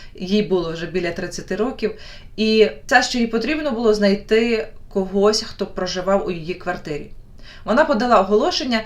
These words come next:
і перший, хто прийшов на це оголошення, був її, по суті, колега, також інтер'єрний дизайнер і архітектор Ї Гу.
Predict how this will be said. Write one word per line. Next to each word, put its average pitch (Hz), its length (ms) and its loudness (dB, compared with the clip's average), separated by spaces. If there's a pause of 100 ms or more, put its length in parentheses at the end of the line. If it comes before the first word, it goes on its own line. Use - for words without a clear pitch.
(240)
і 233 120 -2
перший, 233 680 2
хто - 240 -4
прийшов 220 460 2
на 180 120 -2
це 196 180 2
оголошення, 247 640 0
був 262 260 -2
її, 240 460 -2 (200)
по 233 80 -2
суті, 233 300 -2
колега, 240 520 0 (160)
також 208 360 2
інтер'єрний 208 580 4
дизайнер 190 580 2
і 190 100 -2
архітектор 214 640 -4 (220)
Ї 208 320 -2
Гу. 190 300 0